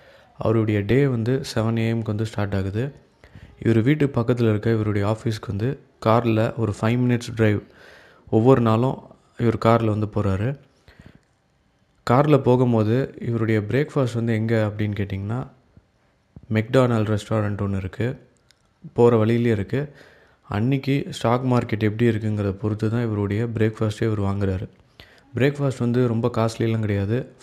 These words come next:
ஃபைவ் டாலர்ஸ்குள்ள தான் இருக்கும் maximum. Next thing, இவர் office போறாரு. ஆஃபீஸ்ல வந்து ரொம்ப பிரம்மாண்டமான ஆஃபீஸ்லாம் கிடையாது. இவரு, இது வந்து ஒரு ஐம்பது வருஷமா இவர் யூஸ் பண்ணிக்கிட்டு இருக்க ஒரு ஆஃபீஸ். இந்த ஆஃபீஸ்ல இவருக்கு வந்து ஒரு கம்ப்யூட்டர் கிடையாது,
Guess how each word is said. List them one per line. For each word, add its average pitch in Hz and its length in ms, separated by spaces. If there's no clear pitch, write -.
ஃபைவ் 110 220
டாலர்ஸ்குள்ள 110 520
தான் 110 120
இருக்கும் 98 300
maximum. 98 460
Next 113 240
thing, 131 420
இவர் 113 140
office 123 400
போறாரு. 110 460
ஆஃபீஸ்ல 120 380
வந்து 110 300
ரொம்ப 110 520
பிரம்மாண்டமான 127 720
ஆஃபீஸ்லாம் 110 360
கிடையாது. 101 640
இவரு, 104 380
இது 104 160
வந்து 107 260
ஒரு 113 120
ஐம்பது 110 340
வருஷமா 120 360
இவர் 104 120
யூஸ் 107 260
பண்ணிக்கிட்டு 104 380
இருக்க 107 280
ஒரு 101 140
ஆஃபீஸ். 98 400
இந்த 117 220
ஆஃபீஸ்ல 127 500
இவருக்கு 110 380
வந்து 113 180
ஒரு 117 100
கம்ப்யூட்டர் 113 460
கிடையாது, 104 640